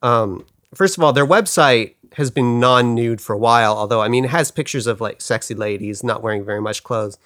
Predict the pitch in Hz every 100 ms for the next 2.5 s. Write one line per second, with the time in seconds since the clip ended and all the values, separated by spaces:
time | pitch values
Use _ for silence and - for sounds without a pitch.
0 | _ _ _ _ _ _ _ _ - 107
1 | - - _ _ _ - 147 135 147 135
2 | 127 - - -